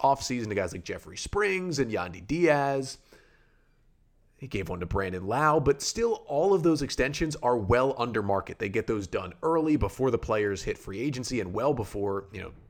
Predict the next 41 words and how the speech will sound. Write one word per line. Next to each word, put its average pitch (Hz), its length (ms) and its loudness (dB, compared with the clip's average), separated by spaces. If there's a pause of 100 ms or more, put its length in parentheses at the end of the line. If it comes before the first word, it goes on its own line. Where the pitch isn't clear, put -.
(120)
sometimes 117 400 -6
before 107 300 -2
they 101 120 0
hit 117 160 0
arbitration, 113 680 0
even, 87 160 -10
especially 123 320 0
with 98 160 0
Wander 110 240 0
Franco. 110 440 -2
Basically, 104 380 -4
he 107 80 -4
was 98 220 -6 (440)
in 147 120 0
the 120 80 -2
majors 127 260 -2
for 131 140 -4
less 123 180 4
than 117 140 -2
a 110 40 -2
year, 117 360 -2
and 87 100 -10
he 98 80 -8
gets, 95 300 -4
you 101 60 -6
know, 92 100 -8
an 90 60 -8
eleven-year 92 500 -4
extension. - 520 -8 (840)
So - 120 0
they're 175 120 2
still 226 260 0
saving 151 500 -2
money 135 440 -2 (580)
by 107 180 2
doing 165 440 0
that. 92 160 -10
You 139 100 0
look 196 200 4
at - 100 -2
Cleveland. 202 480 -2